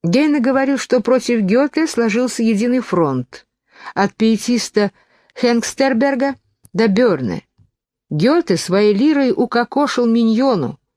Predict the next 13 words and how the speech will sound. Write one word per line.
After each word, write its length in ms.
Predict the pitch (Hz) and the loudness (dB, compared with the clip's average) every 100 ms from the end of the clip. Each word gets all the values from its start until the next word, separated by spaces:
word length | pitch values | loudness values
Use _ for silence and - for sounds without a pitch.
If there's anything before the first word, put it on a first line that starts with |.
| - | -8
и 80 | 147 | -4
закопал 500 | 165 180 170 226 226 | -2 0 0 0 2
ее 160 | 202 | 2
глубоко 480 | 190 180 170 165 214 | 0 0 0 0 0
в 60 | 175 | 0
землю, 520 | 143 185 175 135 131 _ _ _ _ _ _ | 0 0 0 -4 -8 _ _ _ _ _ _
а 100 | 160 | 0
затем 380 | 170 165 226 214 | 0 0 0 0
восславил 580 | 185 - 165 190 196 180 | 0 -2 -2 0 0 0
ее 180 | 156 | 0
память 480 | 147 196 254 233 214 | 0 0 0 0 -2
прекрасными 680 | 160 156 165 185 - 156 143 | -4 -2 0 -2 -2 -4 -4
песнями. 600 | - 156 - 131 123 | -2 -4 -4 -8 -8